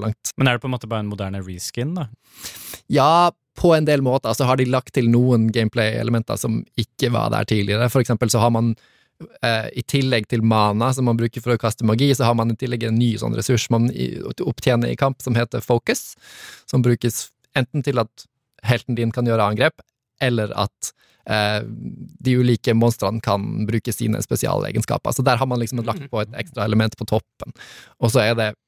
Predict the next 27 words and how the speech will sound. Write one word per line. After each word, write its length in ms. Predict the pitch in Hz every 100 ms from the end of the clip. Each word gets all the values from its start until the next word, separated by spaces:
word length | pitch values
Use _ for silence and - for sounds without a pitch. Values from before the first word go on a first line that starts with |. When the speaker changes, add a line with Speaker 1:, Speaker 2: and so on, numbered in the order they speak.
| _ _ _ _ _ _ _ _ 143
Speaker 1:
jeg 80 |
vil 80 | 131
si, 80 | 139
litt 240 | 143 143 -
for 120 | 143
mange, 760 | 135 135 131 123 113 104 104 -
eh, 500 | 127 117 113 53 52 53 - 50 - - - 185 _ _ _ _
bygninger 440 | - 113 127 123 123
man 140 | 117
går 140 | 117 120
inn 160 | 123
i 60 | 113
hvor 120 | 110
man 120 | 110 110
liksom 200 | 117 117
slåss 280 | 123 107
mot 160 | 123 107
et, 100 | 104 123
mot 380 | 131 120 120 117
et 120 | 104
sett 160 | 120 -
monster 380 | 113 110 113
og 100 | 107
får 140 | - 113
med 100 | 110
seg 220 | 104 -
en, 160 | 107